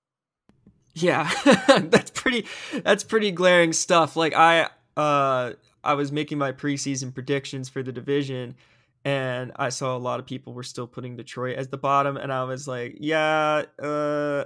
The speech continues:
if I look at the Blackhawks, they have more talent overall, but their goaltending is significantly worse than anyone else in the league," uh, which is <laughs> cause for reasonable concern when you're a pretty poor defensive team. Like,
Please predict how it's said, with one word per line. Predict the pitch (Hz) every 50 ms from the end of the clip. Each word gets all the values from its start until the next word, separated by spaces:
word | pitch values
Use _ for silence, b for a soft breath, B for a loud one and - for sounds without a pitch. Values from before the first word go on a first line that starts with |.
| - -
if | - 143 -
I | 156
look | 147 156 175 170 -
at | 190 -
the | 190
Blackhawks, | - - 131 135 135 139 139 - - 151 147 147 147 - -
they | - 147
have | 165 170 143
more | 131 135 143
talent | 143 - 151 143 143 139 139 -
overall, | - 135 131 131 127 120 120 113 113 120 123 139 139 139 135 _ _ _ _ -
but | - 143 131 131 _ -
their | 143 135 131 131 _ -
goaltending | - 131 127 127 131 - 135 131 131 127 127
is | 120 -
significantly | - 135 127 131 127 127 127 127 127 120 135 127 127
worse | 120 123 127 123 120 -
than | 127 117 -
anyone | 104 120 113 113 120 117 113
else | 113 110 - -
in | 117 117
the | 113
league," | 110 107 113 110 107 117 - _ _ _ _ _ _ _ _ _ _ -
uh, | - 135 123 123 120 117 113 107 110 _ _ _
which | - 123 120 - - - - - _ -
is | 131 131 131
<laughs> | - -
cause | - - 180 175 - -
for | - - - 170 160 156 131 - b b b b b b b -
reasonable | 190 226 233 202 214 202 202 185
concern | 185 - 165 151 - - 170 160 160 160 156 151
when | 151 151 143
you're | 143 147 143 139 139
a | - 135
pretty | - - 143 139
poor | 131 - 143 139
defensive | 131 135 131 139 131 131 - 135 127
team. | - - 139 131 131 131 127
Like, | 127 135 131 127